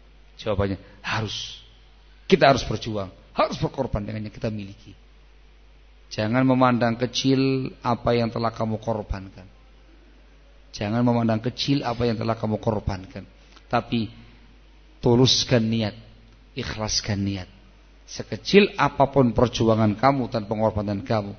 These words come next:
ketika dengan ikhlasun niat akan besar manfaatnya untuk kaum muslimin, untuk dakwah yang mulia ini, dan untuk kamu pribadi di dunia dan di akhirat nanti. Antum jangan merasa, eh, berkecil hati.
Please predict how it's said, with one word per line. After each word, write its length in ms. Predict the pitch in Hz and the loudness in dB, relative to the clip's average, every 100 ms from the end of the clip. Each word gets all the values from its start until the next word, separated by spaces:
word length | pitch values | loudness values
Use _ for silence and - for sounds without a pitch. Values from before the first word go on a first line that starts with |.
| - - - - | -18 -20 -20 -8
ketika 320 | 110 107 110 | -6 -6 -6
dengan 200 | 104 98 - | -6 -8 -8
ikhlasun 480 | 107 107 104 104 | -6 -6 -6 -6
niat 320 | 101 98 101 101 | -6 -6 -10 -12
akan 160 | - 101 | -12 -10
besar 400 | 90 - 143 120 | -8 0 0 0
manfaatnya 640 | 110 101 101 110 - 104 - - - | -4 -8 -12 -12 -12 -16 -16 -20 -16
untuk 240 | 131 117 110 | -12 -10 -8
kaum 160 | 107 | -6
muslimin, 560 | 98 95 98 101 104 98 - - - | -6 -8 -4 -2 -2 -2 -10 -20 -14
untuk 160 | 120 113 | -6 -4
dakwah 320 | - 107 107 | -2 -2 -2
yang 160 | 95 95 | -4 -6
mulia 360 | 104 107 110 | -6 0 0
ini, 280 | 104 107 98 - - - | 2 0 -2 -10 -20 -10
dan 160 | 110 | -4
untuk 160 | 113 165 | 0 6
kamu 160 | 214 | 8
pribadi 480 | 208 214 160 143 113 101 - - - | 10 8 10 8 6 -6 -10 -20 -16
di 100 | - | -2
dunia 360 | - 151 180 175 | 6 8 8 4
dan 160 | - 113 | 0 -4
di 80 | 104 | -6
akhirat 300 | 110 - 110 | -10 -14 -18
nanti. 180 | 104 101 - - - - - - - - - - - | -20 -20 -20 -20 -20 -20 -20 -20 -20 -20 -20 -20 -18
Antum 160 | 123 135 | -12 -10
jangan 240 | 120 131 | -6 -4
merasa, 560 | 131 131 123 139 131 120 - - - - | -2 -2 0 2 2 0 -10 -20 -16 -4
eh, 120 | 120 | 0
berkecil 440 | 113 120 120 143 | 0 -2 -4 -4
hati. 400 | 107 113 - 127 | -4 -6 -10 -12